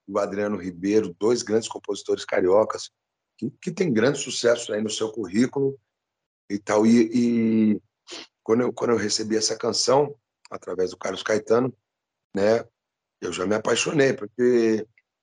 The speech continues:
na história do Grupo Façanha, a gente sempre contou, a gente sempre falou da, de, de, de críticas sociais e tal, a gente, em várias músicas, né, como Clareou e tal, a gente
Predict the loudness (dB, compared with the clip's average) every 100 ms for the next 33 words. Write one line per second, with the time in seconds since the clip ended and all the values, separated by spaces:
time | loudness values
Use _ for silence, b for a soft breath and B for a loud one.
0 | _ _ _ -4 0 2 2 2 -2 -2
1 | -4 -2 0 -2 -4 -8 -8 -10 _ -8
2 | -8 -10 -8 -4 -4 -4 -6 -10 -8 -6
3 | -6 -8 -6 -2 0 -2 -6 -12 -12 -18
4 | -16 -16 -16 -18 _ -18 -8 -4 -4 -2
5 | -2 -2 -4 -2 0 2 2 0 -4 -14
6 | -4 0 2 0 -2 -8 -10 -6 -4 -2
7 | -4 _ _ _ _ _ _ _ -20 _
8 | _ -12 -2 2 2 2 -2 -2 -6 -10
9 | -10 -10 -6 -4 -4 -2 0 2 2 0
10 | -4 _ _ _ _ -16 -2 2 4 2
11 | -4 -2 -2